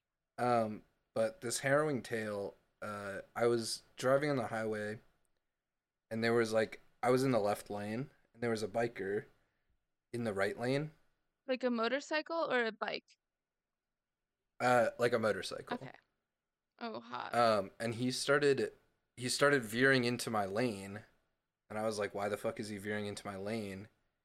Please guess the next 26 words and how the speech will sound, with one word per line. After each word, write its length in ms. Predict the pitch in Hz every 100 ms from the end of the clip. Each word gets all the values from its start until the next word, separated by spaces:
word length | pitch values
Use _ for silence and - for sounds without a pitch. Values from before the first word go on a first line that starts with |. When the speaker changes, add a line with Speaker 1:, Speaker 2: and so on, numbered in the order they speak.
| _ _ _ -
Speaker 1:
And 160 | 117 113
then, 180 | 113 110
like, 220 | 104 -
out 120 | 117 120
of 60 |
the 60 | 120
corner 420 | - 120 120 123
of 100 | 107
my 160 | 98 98
eye, 520 | - 98 95 90 180 - _ _ _ -
I 120 | 110
just 260 | 110 107
see 180 | - 117
a 40 | 98
deer 500 | 101 - 107 107 92
sprinting 880 | - - - 113 139 135 135 123 -
at 280 | 107 117 -
him 420 | - 123 110 98 -
on 280 | 107 107 110
the 80 | 101
motorbike. 720 | 95 95 92 92 92 98 - _ _ _ _ _ _ _ _ _ _ _ _ _ _ -
I 180 | 135 139
do 340 | 113 127 131
not 360 | 151 135 139 110
know 300 | 110 110 101
how 720 | - - - 143 127 -